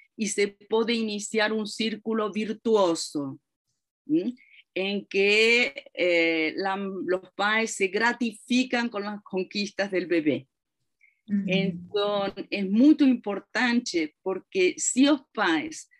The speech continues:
Speaker 1: tienen dado a vida a ese filho, por más dificultades que ellos puedan tener, es porque hay vida,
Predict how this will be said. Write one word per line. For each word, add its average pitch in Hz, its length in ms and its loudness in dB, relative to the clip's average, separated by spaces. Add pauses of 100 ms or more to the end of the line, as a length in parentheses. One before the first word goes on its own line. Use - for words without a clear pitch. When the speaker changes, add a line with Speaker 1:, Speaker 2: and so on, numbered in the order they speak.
(240)
Speaker 1:
tienen 262 260 4
dado 214 280 0
a 185 40 0
vida 175 280 -4
a 170 40 2
ese 151 220 -8
filho, 202 640 -2 (500)
por 214 220 0
más 277 260 6
dificultades 202 1120 0
que 185 200 0
ellos 185 280 -2
puedan 160 420 -4
tener, 196 440 -2 (320)
es 208 200 -2
porque 220 360 0
hay 233 120 2
vida, 185 560 -4